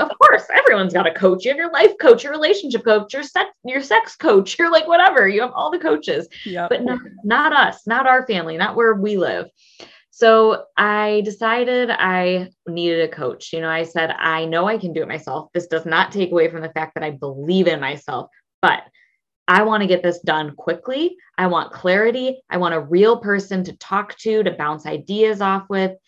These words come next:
Speaker 1: I would really, really like to hire a business coach. Like, can you back me up on this? And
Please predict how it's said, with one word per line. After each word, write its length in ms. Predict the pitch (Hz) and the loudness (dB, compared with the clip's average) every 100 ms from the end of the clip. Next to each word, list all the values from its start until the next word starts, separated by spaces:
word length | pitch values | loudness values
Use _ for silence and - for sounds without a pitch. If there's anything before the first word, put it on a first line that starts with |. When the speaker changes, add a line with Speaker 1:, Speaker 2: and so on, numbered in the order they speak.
| _ _ - | _ _ -8
Speaker 1:
I 140 | 175 | -4
would 180 | 175 180 | 0 0
really, 460 | 156 151 170 170 175 | -2 -2 2 2 2
really 280 | 165 160 156 | 2 0 0
like 220 | 151 143 | -2 -6
to 60 | 143 | -12
hire 280 | 143 143 131 | -8 -6 -6
a 20 | |
business 320 | - - - | -8 -12 -20
coach. 300 | - - - | -16 -16 -10
Like, 220 | 160 147 - _ _ _ _ | -8 -8 -12 _ _ _ _
can 120 | - 165 | -12 -8
you 100 | 160 | -6
back 260 | 147 135 | -6 -6
me 160 | 151 151 | -6 -4
up 160 | 185 | -2
on 160 | 147 87 | -2 -6
this? 340 | 87 - _ - | -8 -10 _ -2
And 260 | 185 196 | 2 2